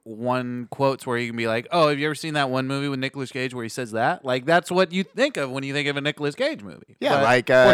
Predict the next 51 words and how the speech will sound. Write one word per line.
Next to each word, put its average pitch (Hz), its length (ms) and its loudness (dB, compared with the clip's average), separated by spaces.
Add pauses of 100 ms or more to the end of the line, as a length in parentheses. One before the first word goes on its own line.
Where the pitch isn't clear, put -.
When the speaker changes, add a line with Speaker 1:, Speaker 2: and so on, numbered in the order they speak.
(120)
Speaker 1:
says 190 180 4
it 196 100 2
this 190 160 2
way. 156 360 0 (160)
Speaker 2:
Yeah, 190 80 -4
like 110 180 -4
our 120 80 2
favorite, 156 400 2 (400)
"Let's 202 220 0
ride." - 120 -6 (540)
Speaker 1:
<sighs> - 60 -10 (500)
Man, 104 260 -8
I 101 100 -4
wish 107 240 -4
we 98 100 -10
could 90 140 -14
use 92 200 -14
that 98 160 -6
as 92 100 -12
a - 20 -20
drop, 92 260 -12
but - 100 -18
we 92 60 -14
just 90 200 -16
got 78 180 -16
this 87 160 -16
stupid - 400 -16
one. 76 220 -20 (200)
Speaker 2:
We 117 120 -2
need 139 220 -2
to 131 60 4
bring 117 260 -2
video 110 320 2
to 95 100 -2
the 90 100 -8
podcast 95 500 -4
just 107 160 -8
so 104 100 -4
you 98 120 -6
can 101 140 -8
have 98 260 -6
the, 92 280 -4 (240)
just 117 180 -10
so 110 80 -8
we 107 120 -6
can 104 160 -10
do 101 140 -4
the 87 160 -10
"Let's 92 320 -8
ride." 92 340 -6
Speaker 1:
Yeah, 143 180 -8